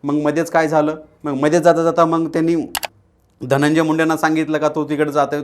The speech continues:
तर हे पुरावे त्यांना, अ, दे आणि तुझ्याच बाबतीतचे पुरावे आहेत असं सांगितलं का?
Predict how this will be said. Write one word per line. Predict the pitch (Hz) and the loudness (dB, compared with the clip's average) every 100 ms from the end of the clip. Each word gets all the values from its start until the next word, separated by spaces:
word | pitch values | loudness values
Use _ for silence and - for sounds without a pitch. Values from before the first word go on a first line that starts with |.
| 147 | -6
तर | 151 - _ _ - | -8 -12 _ _ -4
हे | |
पुरावे | 156 160 156 151 | 0 4 4 4
त्यांना, | 147 151 151 151 | 0 0 2 0
अ, | 110 | -2
दे | 135 139 151 | -4 -2 -2
आणि | - 139 143 | -2 -2 -2
तुझ्याच | 147 151 156 | -2 -2 2
बाबतीतचे | 151 151 151 131 | 2 0 -2 -8
पुरावे | 143 147 143 143 | -4 0 2 2
आहेत | 139 139 | -2 -4
असं | 143 | -6
सांगितलं | 151 147 147 147 151 | -4 -2 -2 -2 -2
का? | 151 | -2